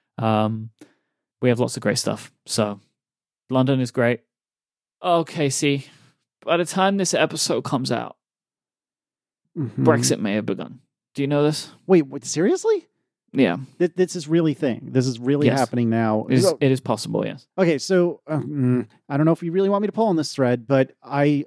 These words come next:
Speaker 2: understood that there was an election that went very much not the way that I would have wanted it to go if I were you, and probably not the way you wanted it to go, and, and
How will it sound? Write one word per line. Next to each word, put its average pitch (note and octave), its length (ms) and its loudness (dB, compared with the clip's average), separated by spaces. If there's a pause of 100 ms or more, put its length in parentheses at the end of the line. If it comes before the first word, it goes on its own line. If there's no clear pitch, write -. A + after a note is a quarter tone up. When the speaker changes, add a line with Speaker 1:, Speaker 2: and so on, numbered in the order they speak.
Speaker 2:
understood F3 600 0
that C3+ 180 -6
there C3+ 200 2
was B2+ 220 0
an C#3 160 -4
election D3+ 640 0
that B2 240 0
went B2 360 0
very B2 360 0
much C3 320 -2
not B2 320 0
the B2+ 80 -2
way A#2 360 2
that A2 200 -4
I C#3+ 160 0
would D3+ 160 2
have A#2+ 100 -2
wanted B2+ 240 0
it B2 160 -2
to A#2+ 80 -12
go A#2 220 2
if G#2+ 100 -4
I A#2+ 140 2
were A#2 100 0
you, A2 360 0
and G#2 140 -4
probably A#2 380 2
not A2+ 200 0
the A2+ 60 -8
way A2 100 2
you A#2+ 160 0
wanted A#2 300 0
it G#2 80 -14
to - 60 -16
go, G#2 400 2
and, A2 280 0
and A2 320 0